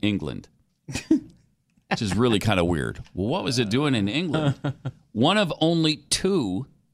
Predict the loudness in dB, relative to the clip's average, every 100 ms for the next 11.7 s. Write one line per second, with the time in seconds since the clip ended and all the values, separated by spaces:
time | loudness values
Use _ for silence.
0 | _ _ -4 0 2 4 4 2 2 0
1 | -2 -2 -2 -2 -6 -2 -4 -2 -8 -8
2 | -4 -2 0 0 0 -2 -4 -4 -2 -4
3 | -2 0 0 0 0 0 -2 -2 0 0
4 | -4 -8 -12 _ -4 -2 2 2 2 0
5 | 0 -2 -2 -2 -4 -6 -4 -2 -2 -4
6 | -6 -14 _ _ _ _ 0 2 0 0
7 | 0 0 0 -2 -2 -2 0 2 0 -4
8 | -8 -4 -2 0 0 0 2 2 2 0
9 | -2 -2 0 0 2 0 2 0 0 -2
10 | -4 -2 0 2 2 0 0 -4 -8 -6
11 | 0 0 0 -2 -2 -4